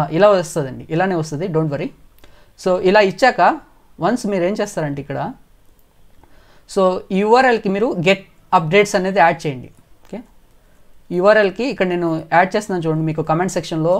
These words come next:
కామెంట్ సెక్షన్లో యాడ్ చేస్తున్నాను చూడండి, గెట్ అప్‌డేట్స్ అనేది. So దాన్ని యాడ్ చేయండి ఇక్కడ, ఓకేనా? దీన్ని యూఆర్ఎల్ తర్వాత యాడ్ చేయండి. ఓకే, ఇప్పుడు కూడా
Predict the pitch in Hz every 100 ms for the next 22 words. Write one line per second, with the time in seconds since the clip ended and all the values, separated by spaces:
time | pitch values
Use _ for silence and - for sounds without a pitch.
0 | 220 175 190 208 208 208 180 170 185 185
1 | 165 160 170 170 160 180 156 156 190 185
2 | 160 147 240 - - - - - 190 190
3 | 214 240 185 196 190 160 143 127 - _
4 | _ _ - - 185 254 _ - _ -
5 | 156 170 185 170 330 - _ _ _ 180
6 | 190 226 233 202 185 180 196 180 - 151
7 | 117 - - - - - _ _ _ 196
8 | 247 - - _ _ _ _ _ _ _
9 | - - _ _ - - - - - -
10 | - _ _ - 269 - 220 240